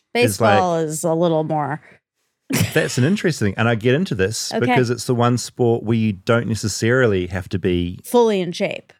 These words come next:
Speaker 1: Yeah, there are these, all sorts of body types out there on the field.
Speaker 2: So I was just on my way back from New York,
Speaker 1: Mm.
Speaker 2: and on my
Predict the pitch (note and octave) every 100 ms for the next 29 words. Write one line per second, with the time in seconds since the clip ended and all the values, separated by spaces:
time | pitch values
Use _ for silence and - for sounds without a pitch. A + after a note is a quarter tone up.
0 | - G#2 F3 F#2 E2 G#2 G#2+ G2+ G#2 F#2
1 | - - - C3+ A#2+ B2 B2 - C3 A#2+
2 | - G#2+ G2 G2 F#2+ F2 F2+ - E2+ F#2
3 | E2+ E2 - F#2+ F#2 F#2 - _ - -
4 | B3+ A3+ - A3 A#3 G#3+ A3 G#3+ G3+ G3
5 | F#3+ F#3 F#3 F3+ F3+ - - _ _ G3
6 | F#3 F3 F3+ F#3 F3 D#3+ E3+ - - F2+
7 | E2+ F2 F#3+ F#3+ F3+ F3+ D#3 - - F3+
8 | F#3 F#3 F3+ F3